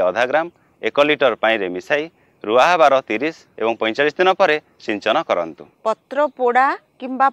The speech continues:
Speaker 2: ପତ୍ର ରେଖା ରୋଗର ନିୟନ୍ତ୍ରଣ ପାଇଁ ପ୍ଲାଣ୍ଟୋମାଇସିନ୍ ଏକ ଗ୍ରାମ ସହିତ କପର ଅକ୍ସିକ୍ଲୋରାଇଡ୍ ଏକ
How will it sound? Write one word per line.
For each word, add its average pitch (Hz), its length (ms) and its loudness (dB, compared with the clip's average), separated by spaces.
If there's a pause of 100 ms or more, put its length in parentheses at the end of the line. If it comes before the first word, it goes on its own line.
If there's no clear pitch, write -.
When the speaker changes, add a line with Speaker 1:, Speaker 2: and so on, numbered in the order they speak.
Speaker 2:
ପତ୍ର 226 300 -4 (200)
ରେଖା 254 340 -6 (100)
ରୋଗର 285 300 0 (200)
ନିୟନ୍ତ୍ରଣ 233 480 -4 (160)
ପାଇଁ 208 220 -4 (500)
ପ୍ଲାଣ୍ଟୋମାଇସିନ୍ 269 1080 -4 (380)
ଏକ 208 240 -8 (220)
ଗ୍ରାମ 247 240 0 (140)
ସହିତ 262 340 -4 (500)
କପର 247 420 2 (180)
ଅକ୍ସିକ୍ଲୋରାଇଡ୍ 285 880 -2 (100)
ଏକ - 140 -6